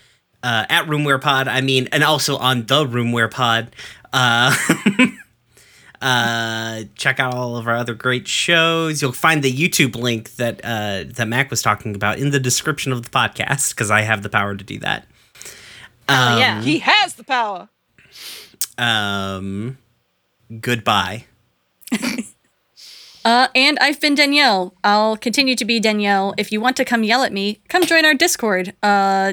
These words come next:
Speaker 4: I deserve it. It's okay. Um, <laughs> you can continue to find me on the internet at Red Tail Talk ninety, and this wonderful game that soon,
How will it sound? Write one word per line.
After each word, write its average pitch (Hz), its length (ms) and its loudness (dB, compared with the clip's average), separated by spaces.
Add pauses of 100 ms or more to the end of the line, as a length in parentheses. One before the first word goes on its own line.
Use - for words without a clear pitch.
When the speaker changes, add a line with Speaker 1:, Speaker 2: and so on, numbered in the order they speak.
Speaker 4:
I 220 120 4
deserve 185 340 -4
it. 180 100 -4
It's 185 160 -6
okay. 175 360 -8 (440)
Um, 202 380 2 (240)
<laughs> - 200 2
you 285 140 4
can 320 160 2
continue 311 360 4
to 262 80 -2
find 277 240 2
me 262 100 2
on 247 80 2
the 233 80 -2
internet 233 480 0
at 214 160 2
Red 208 240 0
Tail 202 180 -2
Talk 196 280 -2
ninety, 196 480 -2
and 196 480 -2
this 214 480 0
wonderful 220 500 0
game 214 440 0 (100)
that 196 420 0 (720)
soon, 254 640 2